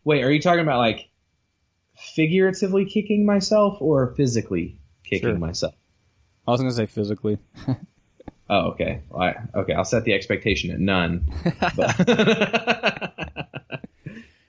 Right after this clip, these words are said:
Speaker 1: yeah, man. Uh,
Speaker 2: Oh.
Speaker 1: Keith, do you have any parting words of wisdom? If you don't, that's okay.
Speaker 2: Yeah, I, I really don't.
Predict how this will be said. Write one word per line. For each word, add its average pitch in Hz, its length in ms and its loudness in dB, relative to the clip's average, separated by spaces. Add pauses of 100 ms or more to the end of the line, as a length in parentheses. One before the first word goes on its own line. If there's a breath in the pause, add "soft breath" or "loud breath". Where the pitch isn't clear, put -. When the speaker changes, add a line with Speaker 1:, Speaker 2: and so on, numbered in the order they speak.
(260 loud breath)
Speaker 1:
yeah, 117 220 2
man. 104 420 0
Uh, 120 400 4
Speaker 2:
Oh. 104 40 -2
Speaker 1:
Keith, 151 220 2
do 139 80 0
you 139 40 4
have 135 140 2
any 131 320 2
parting 131 360 2
words 127 280 2
of 113 60 0
wisdom? 127 600 2
If 110 180 -4
you 107 60 2
don't, 110 300 0
that's 101 180 -2
okay. 98 460 0 (640)
Speaker 2:
Yeah, 120 200 2
I, 117 120 4
I 107 120 4
really 101 320 2
don't. 95 300 2